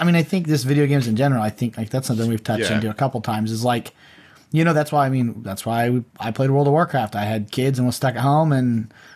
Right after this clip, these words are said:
Speaker 1: weekends and they'd go to bed and that was, like, the only thing I could do to still be social. So
Speaker 2: Yep, a hundred percent.
Speaker 1: it just worked for a very long time.
Speaker 2: Yeah, I mean,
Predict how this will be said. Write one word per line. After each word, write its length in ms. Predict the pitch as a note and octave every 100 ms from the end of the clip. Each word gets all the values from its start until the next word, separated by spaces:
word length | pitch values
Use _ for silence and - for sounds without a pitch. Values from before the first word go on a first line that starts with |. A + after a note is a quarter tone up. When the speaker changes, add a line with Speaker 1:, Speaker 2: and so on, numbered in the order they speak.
| -
Speaker 1:
weekends 440 | C3 C3 D3+ D#3+
and 80 | B2
they'd 160 | B2+ B2
go 100 | B2
to 60 |
bed 240 | A#2 C3 D3
and 80 | B2
that 80 |
was, 120 | A#2 A#2
like, 180 | A#2
the 80 | A#2+
only 140 | B2 B2
thing 100 | B2
I 60 |
could 120 | A2+ G#2+
do 120 | B2
to 60 |
still 160 | A2 B2
be 100 | A2
social. 500 | - E3+ - E3+ B2 -
So 300 | - G#2 - _ _ -
Speaker 2:
Yep, 200 | A#2 - _ _ G2
a 40 |
hundred 140 | B2
percent. 280 | F3 F#3 A3+ - _ -
Speaker 1:
it 100 | A2+
just 180 | A2 -
worked 260 | C3+ - -
for 320 | - G2 F#2
a 120 | G2
very 320 | G#2+ A#2 A#2+ A#2+
long 260 | B2 B2
time. 300 | A2+ B2+ G2+ - _ _ _ -
Speaker 2:
Yeah, 280 | A3+ B2+
I 80 | B2
mean, 180 | E3 F3